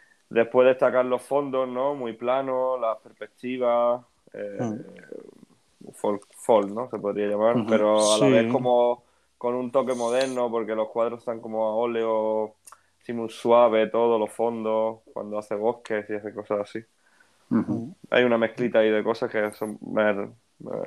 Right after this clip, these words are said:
Speaker 1: resulta bastante interesante.
Speaker 2: Sí,
Speaker 3: Está muy
Speaker 2: ¿no?
Speaker 3: guay.
Speaker 2: Recuerda, recuerda artistas así.
Speaker 3: Sí, está, está muy
Speaker 2: Con
Speaker 3: guay
Speaker 2: el
Speaker 3: lo-, los planos, ¿no? Los planos que utiliza siempre son bastante llamativos. Eh,
Speaker 2: Ujú.
Speaker 3: siempre juega, juega con, o sea, planos incorrectos, por así decirlo, y perspectivas incorrectas,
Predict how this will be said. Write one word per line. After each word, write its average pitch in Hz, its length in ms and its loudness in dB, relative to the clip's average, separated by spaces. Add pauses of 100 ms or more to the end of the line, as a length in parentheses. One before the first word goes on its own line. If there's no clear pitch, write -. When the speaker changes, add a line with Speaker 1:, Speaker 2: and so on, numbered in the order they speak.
Speaker 1:
resulta 110 340 0
bastante 110 300 4
interesante. 104 640 -2 (580)
Speaker 2:
Sí, - 200 -2
Speaker 3:
Está 120 120 6
muy 107 80 6
Speaker 2:
¿no? - 0 -
Speaker 3:
guay. 98 140 6
Speaker 2:
Recuerda, 110 680 0
recuerda 113 360 -2
artistas 107 540 -8
así. 107 380 -8
Speaker 3:
Sí, - 160 2
está, 117 460 6
está 127 160 2
muy 131 100 8
Speaker 2:
Con - 20 4
Speaker 3:
guay 135 120 8
Speaker 2:
el 135 40 4
Speaker 3:
lo-, 113 280 4
los 117 140 -2
planos, 113 320 0
¿no? 117 120 -6
Los 127 120 -4
planos 117 240 -6
que 117 80 -8
utiliza 113 280 -14
siempre 120 320 -14
son 107 340 -12 (520)
bastante 110 340 -6
llamativos. 98 460 -4 (440)
Eh, 98 380 0
Speaker 2:
Ujú. 110 100 -6
Speaker 3:
siempre 113 440 -2
juega, 123 460 2
juega 120 300 0
con, 117 320 -6 (180)
o 120 60 -20
sea, 107 220 -4
planos 113 300 -2
incorrectos, 117 520 -4
por 107 120 -2
así 113 160 -4
decirlo, 127 400 0
y 113 120 -2
perspectivas 110 500 -4
incorrectas, 123 540 -4